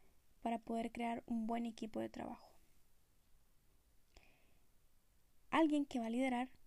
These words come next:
es ese alguien que nos va a dirigir, que nos va a decir, "Miren, aquí estamos yendo en el camino correcto. Y en momentos en los que no, miren, nos estamos saliendo del camino,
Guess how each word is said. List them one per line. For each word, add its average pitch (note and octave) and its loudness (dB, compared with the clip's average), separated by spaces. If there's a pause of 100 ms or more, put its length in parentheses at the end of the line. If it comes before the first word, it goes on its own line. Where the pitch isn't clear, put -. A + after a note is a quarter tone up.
(300)
es - -8 (160)
ese - -4
alguien C#4 4
que - -6
nos A3 -6
va A#3 -2
a A3+ 0
dirigir, - -6 (140)
que A#3+ -4
nos A#3 0
va A#3+ 2
a - 2
decir, B3 -2 (760)
"Miren, C4 4 (200)
aquí C#4 0 (220)
estamos A#3+ -2
yendo A#3 -4
en A3+ -4
el A3+ -8
camino A3 -6
correcto. - -8 (760)
Y A3 -4 (240)
en A3+ -2
momentos A3+ -2
en A3+ -4
los G#3+ -6
que G#3+ -4
no, B3+ -4 (460)
miren, D4 4
nos A#3 -4
estamos C4 0
saliendo A#3+ 0
del A3+ -4
camino, B3+ 0